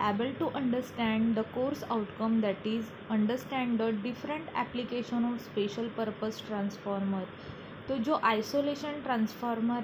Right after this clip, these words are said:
है वो under आता है स्पेशल पर्पस ट्रांसफार्मर के बारे में, तो इस प्रैक्टिकल से आपको उसका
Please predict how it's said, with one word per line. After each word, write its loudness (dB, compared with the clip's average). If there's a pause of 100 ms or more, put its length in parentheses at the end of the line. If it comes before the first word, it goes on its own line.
(120)
है 0
वो -2 (120)
under 4 (100)
आता -4 (100)
है 0
स्पेशल -2
पर्पस -4
ट्रांसफार्मर 0
के -2 (120)
बारे 0
में, 2
तो -6
इस -6 (100)
प्रैक्टिकल -4
से -4 (100)
आपको -8
उसका -2